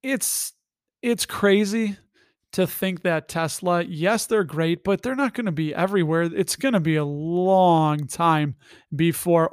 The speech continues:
oil gets knocked out. Oil is still in so many things. Yes, a large part of their revenue is from gasoline and from fuel, but they are just in plastics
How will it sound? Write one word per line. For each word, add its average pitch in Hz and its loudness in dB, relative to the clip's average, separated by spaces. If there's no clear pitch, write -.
oil 165 6
gets - -4
knocked 160 0
out. 156 0
Oil 269 6
is 220 2
still 202 2
in 170 -4
so - 2
many 185 0
things. 143 -10
Yes, 170 -2
a 170 -4
large 160 -2
part 170 0
of 151 -4
their 156 -4
revenue 165 -2
is 208 4
from 160 0
gasoline 160 -4
and 160 -4
from 151 -4
fuel, 175 0
but 147 -2
they 240 2
are 175 6
just 147 -4
in 156 -4
plastics 185 0